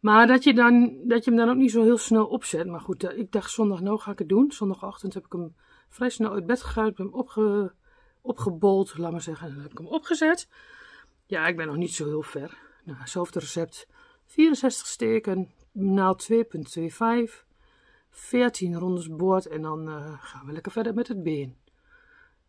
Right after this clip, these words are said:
Dus heel erg leuk. Ik heb ook de Novemberclub. Die heb ik nog niet laten zien. Als je die, eh, wilt zien, ehm,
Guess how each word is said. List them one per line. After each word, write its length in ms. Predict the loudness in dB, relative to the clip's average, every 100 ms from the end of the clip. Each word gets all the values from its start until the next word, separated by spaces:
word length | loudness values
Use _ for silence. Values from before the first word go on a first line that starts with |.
| _ _ _
Dus 160 | -6
heel 400 | 2 2 2 -2 -6
erg 200 | -6 2
leuk. 240 | 2 2
Ik 220 | -2 -2
heb 100 | 0
ook 200 | -2 0
de 120 | 2
Novemberclub. 880 | 2 -2 -6 2 2 2 2 0 0 _
Die 300 | _ -8 -6
heb 100 | -2
ik 60 |
nog 60 | 2
niet 160 | 4
laten 260 | 4 2 0
zien. 280 | 0 0 0 _ _ -20 -20 -20 -20 _ _
Als 240 | 2 2
je 120 | 2 4
die, 340 | 4 6 6
eh, 340 | 6 4 2 -2 -12 -18 -16 -6
wilt 300 | 8 8 8
zien, 420 | 4 6 6 6
ehm, 500 | 0 -2 0 -2 -2